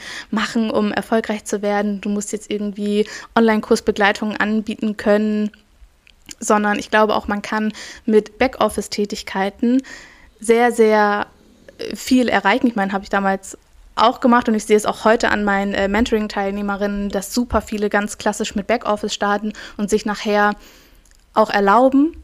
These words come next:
durch diesen Prozess neue Dinge dann zu erlernen und sich mit der Zeit vielleicht festzulegen oder zu definieren, okay,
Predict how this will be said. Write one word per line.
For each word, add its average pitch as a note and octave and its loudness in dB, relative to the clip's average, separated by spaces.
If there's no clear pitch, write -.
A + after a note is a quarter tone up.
durch A3+ 2
diesen G#3+ -6
Prozess A#3 -2
neue G#3 -2
Dinge G3+ -4
dann G3 -2
zu - -4
erlernen G#3 0
und G#3 -4
sich G3+ -6
mit G3 -6
der G3+ -4
Zeit G#3+ -2
vielleicht F#3 -8
festzulegen G#3 -4
oder F#3 -6
zu - -10
definieren, G#3 -4
okay, G#3+ 0